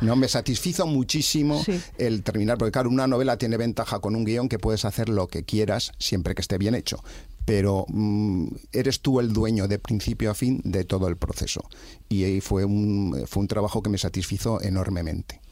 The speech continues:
Speaker 2: Claro. Tú te dedicas a la publicidad y, eh, si hay un mercado segmentado ahora mismo hasta el infinito,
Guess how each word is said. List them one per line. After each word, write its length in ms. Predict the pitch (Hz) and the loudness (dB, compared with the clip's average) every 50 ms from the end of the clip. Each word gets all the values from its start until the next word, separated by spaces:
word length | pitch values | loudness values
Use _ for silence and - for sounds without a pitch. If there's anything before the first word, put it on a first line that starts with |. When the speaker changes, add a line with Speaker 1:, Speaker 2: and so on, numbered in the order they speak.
| - - - | -20 -20 -14
Speaker 2:
Claro. 280 | - - 165 170 170 - - - - - - - - - - | -10 -8 -8 -8 -8 -8 -10 -10 -10 -10 -12 -12 -14 -16 -10
Tú 80 | - 190 | -6 -2
te 80 | 175 | 0
dedicas 380 | 202 202 196 185 - 202 - 208 | 2 2 2 0 0 0 0 0
a 20 | |
la 80 | 185 180 | -2 -2
publicidad 720 | 170 175 170 175 175 170 - 185 170 170 175 196 269 311 294 - - - | 0 0 0 2 0 0 0 0 0 2 2 2 0 0 -2 -8 -6 -2
y, 340 | 180 180 185 202 226 214 - | 2 2 4 4 2 2 0
eh, 180 | 175 175 170 165 | 0 0 0 0
si 140 | - - 175 | 0 2 2
hay 100 | 170 175 | 2 2
un 100 | 180 185 | 2 2
mercado 440 | 190 185 190 - 170 156 160 165 | 0 0 -2 -2 -2 0 0 0
segmentado 720 | - - 185 - - 180 175 170 165 165 160 - 170 170 185 | 0 0 -2 -2 0 0 2 2 2 2 2 2 2 2 2
ahora 180 | 196 196 185 | 2 2 2
mismo 260 | 180 185 180 - 180 170 | 2 0 0 0 0 0
hasta 200 | 170 - - 175 | 0 0 0 2
el 60 | 175 | 2
infinito, 680 | 170 156 - - 190 180 180 175 175 - 226 254 269 | 2 0 0 0 2 2 2 2 0 0 -2 -2 -2